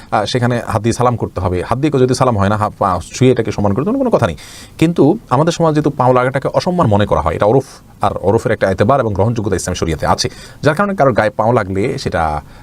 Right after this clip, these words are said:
আহ, লাথি দেওয়ার সাথে কিছুটা সাদৃশ্যপূর্ণ হওয়ার কারণে আমাদের সমাজে এটাকে দূষণীয় মনে করে, আরবেরা দূষণীয় মনে করে না, তারা জন্য পাও লাগলেও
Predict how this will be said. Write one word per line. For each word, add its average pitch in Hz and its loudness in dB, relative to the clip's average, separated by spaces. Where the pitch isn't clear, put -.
আহ, 80 -2
লাথি - 0
দেওয়ার 156 4
সাথে 131 -2
কিছুটা 123 -4
সাদৃশ্যপূর্ণ 113 -2
হওয়ার 107 0
কারণে 107 -2
আমাদের 117 2
সমাজে 123 2
এটাকে 95 0
দূষণীয় 95 2
মনে 80 -2
করে, 85 2
আরবেরা 117 2
দূষণীয় 110 0
মনে 101 2
করে 110 2
না, 73 -8
তারা 101 2
জন্য 110 -2
পাও 107 0
লাগলেও 110 -2